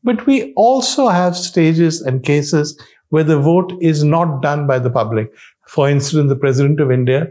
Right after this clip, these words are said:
is voted for by state assemblies and by Parliament. We have a different principle in this, which is that all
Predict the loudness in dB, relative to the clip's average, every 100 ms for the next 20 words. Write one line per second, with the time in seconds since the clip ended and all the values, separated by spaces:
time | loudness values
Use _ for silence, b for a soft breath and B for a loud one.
0 | B B B -2 0 2 2 2 2 0
1 | -4 -2 -2 0 0 0 0 -2 -8 -6
2 | -2 0 0 0 0 0 0 0 -2 -6
3 | -16 b b -4 -2 0 0 -2 -2 -2
4 | -2 -4 -8 -12 _ _ _ -6 0 2
5 | 4 2 2 2 2 0 -2 0 0 2
6 | 0 0 -2 -2 -2 -2 -2 -4 -4 -2
7 | -2 0 2 2 0 -2 -4 -2 0 0
8 | -2